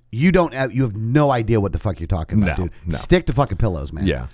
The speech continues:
Speaker 1: Like, seriously, you're a fucking
Speaker 2: And you have
Speaker 1: moron.
Speaker 2: no idea how Florida politics work, because, you know, it, sh-, shit, this is what I predicted, but I, I literally predicted it was gonna be sixty forty DeSantis. Anyone who's paying attention,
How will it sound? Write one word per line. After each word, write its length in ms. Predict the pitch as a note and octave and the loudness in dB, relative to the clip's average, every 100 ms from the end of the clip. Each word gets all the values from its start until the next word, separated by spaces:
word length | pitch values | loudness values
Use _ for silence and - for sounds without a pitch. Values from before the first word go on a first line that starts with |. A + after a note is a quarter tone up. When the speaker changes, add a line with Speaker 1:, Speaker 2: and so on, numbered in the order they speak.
| - | -4
Speaker 1:
Like, 160 | A2 A#2 | -4 -2
seriously, 680 | - C3+ G#2+ F2+ - E2+ D2 | 0 2 2 -2 -8 -10 -2
you're 220 | A2+ C#3 | 0 2
a 40 | |
fucking 240 | - C#3 A2+ | 2 2 4
Speaker 2:
And 100 | A#2 | 4
you 160 | A#2+ | 4
have 140 | A#2 A2 | 4 4
Speaker 1:
moron. 180 | A2 G#2+ | 4 6
Speaker 2:
no 220 | A#2 C3+ | 4 4
idea 340 | B2+ A2+ A2 | 2 2 2
how 140 | A2 G#2 | 2 0
Florida 320 | G2+ G2+ G2+ | 0 0 0
politics 560 | G2+ F2 D#2+ E2 - | 0 -2 -4 -6 -4
work, 260 | E2+ E2 - | -2 -2 -2
because, 340 | G2 F#2+ F#2+ - - - - - _ | -2 0 -2 -4 -18 -20 -20 -20 _
you 160 | - A#2 | 0 2
know, 160 | G2+ G2 | 2 0
it, 160 | C3+ | -4
sh-, 120 | - - | -4 -6
shit, 280 | A#2 - F3+ - _ - | -4 -2 -2 -4 _ -6
this 280 | B2 F#3+ A#3 | 2 2 2
is 100 | D#3+ | 2
what 160 | D#3+ | 4
I 140 | D#3 C#3+ | 4 2
predicted, 640 | C3 C#3+ G3+ B2+ A#2 B2+ _ - | 0 0 0 0 0 -4 _ -2
but 200 | A2 B2+ | -2 0
I, 140 | B2 C3 | -2 2
I 40 | D3 | 4
literally 380 | E3+ D#3+ D3+ | 4 4 2
predicted 400 | C3+ C3+ C3+ A#2 | 2 2 2 0
it 40 | G#2 | 0
was 160 | G#2+ | 0
gonna 140 | - A2 | 0 0
be 100 | G#2 | 0
sixty 320 | - G#2+ G2+ | -2 -2 -2
forty 300 | G#2 G2 F#2 | 0 0 0
DeSantis. 500 | E2+ F#2 F2 D#2 - A2 | -2 -2 -2 -2 -4 0
Anyone 280 | D#3+ D#3+ | 2 4
who's 140 | D3 - | 2 2
paying 240 | C#3 B2 | 0 0
attention, 480 | G#2 B2+ A2+ F#2+ F2 | 0 2 0 0 -4